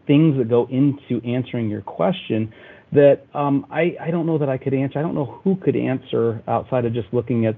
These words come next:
the, uh, the reports, um, you know, if it's positive or negative for somebody in the automotive industry versus the healthcare industry versus our industry. Um, but, but there's a lot of really smart folks working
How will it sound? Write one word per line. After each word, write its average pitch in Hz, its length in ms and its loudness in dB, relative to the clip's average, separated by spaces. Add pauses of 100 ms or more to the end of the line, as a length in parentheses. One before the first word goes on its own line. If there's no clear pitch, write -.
the, 113 340 2
uh, 104 380 0
the 110 80 -4
reports, 117 640 2 (560)
um, 120 640 2
you 131 140 -2
know, 120 340 0
if 123 200 0
it's 120 200 0
positive 127 440 0
or 120 100 -8
negative 123 420 -2
for 120 160 -8
somebody 123 340 -2
in 110 80 -2
the 107 100 -2
automotive 131 420 0
industry 131 440 -2
versus 113 380 -10
the 95 60 -8
healthcare 117 400 -6
industry 113 460 -2
versus 107 320 -6
our 110 200 2
industry. 110 460 -2 (460)
Um, 101 480 -2 (300)
but, 135 360 6 (500)
but 110 300 -2
there's 117 220 -2 (120)
a 117 100 -4
lot 113 640 4 (160)
of 113 280 -6 (640)
really 143 340 2
smart 135 260 -4
folks 113 320 0
working 120 540 -4